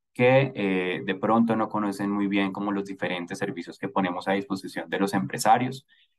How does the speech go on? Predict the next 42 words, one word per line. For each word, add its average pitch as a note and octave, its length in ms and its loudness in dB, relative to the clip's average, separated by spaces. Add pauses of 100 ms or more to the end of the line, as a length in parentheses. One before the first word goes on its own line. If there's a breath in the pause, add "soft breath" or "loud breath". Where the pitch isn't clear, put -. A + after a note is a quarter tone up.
(160)
eh, F#2 320 0
o G2+ 140 4
que G2 100 -4
están G2+ 360 2
apenas G#2+ 400 -2
iniciando F#2+ 420 -2
como G2 180 -2
su G2 160 -6
proceso F#2 480 -2
de G2+ 80 2
exportación G2 640 -4
e F2+ 40 -4
internacionalización. G2 1120 2 (280)
Entonces, G2+ 480 0
pues, A2+ 160 2
antes G#2+ 280 0
de A#2+ 80 2
entrar G2+ 460 4
en A2 100 -2
materia G#2 440 0
con G#2+ 180 -4
las G#2 140 -2
oportunidades, G2 720 0
pues, - 160 -8
quisiera F#2 500 0 (300 loud breath)
presentarles G2 560 0
un G2+ 140 -4
poco G#2+ 380 2
de G2 160 2
qué A2 180 0
es A#2 100 2
ProColombia G2 640 0
y G2 40 -6
cuáles G2 220 -2
son G2 100 -6
los G2+ 80 -8
servicios F2+ 440 -10
que F#2 100 -2
tenemos F2+ 420 -2
hacia G2 180 0
los G2 160 2
empresarios. A2+ 720 0